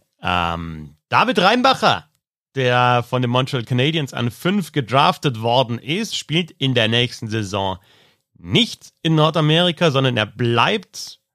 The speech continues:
in Kloten, beziehungsweise kommt nach Kloten zurück, hat ja in der Schweiz schon gespielt, seit der U siebzehn, seit der Saison neunzehn zwanzig bei Kloten, davor auch schon in der Schweiz.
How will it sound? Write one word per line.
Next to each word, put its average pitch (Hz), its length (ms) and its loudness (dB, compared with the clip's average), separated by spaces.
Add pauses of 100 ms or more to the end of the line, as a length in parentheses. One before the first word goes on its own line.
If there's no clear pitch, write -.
(400)
in 135 140 -2
Kloten, 160 540 0
beziehungsweise 110 600 -2
kommt 151 380 -2
nach 113 220 -6
Kloten 139 360 -2
zurück, 147 400 -4
hat 135 180 -2
ja 135 120 4
in 117 100 0
der 107 120 0
Schweiz 123 320 -2
schon 107 180 -4
gespielt, 127 640 -2
seit 107 260 0
der 107 220 0
U 110 320 -2
siebzehn, 120 560 0
seit 117 180 0
der 113 80 -4
Saison 110 300 0
neunzehn 110 360 -2
zwanzig 123 480 -6 (300)
bei 110 140 0
Kloten, 143 360 2
davor 120 280 0
auch 131 100 0
schon 135 140 -4
in 131 100 -2
der 123 80 2
Schweiz. 120 380 -2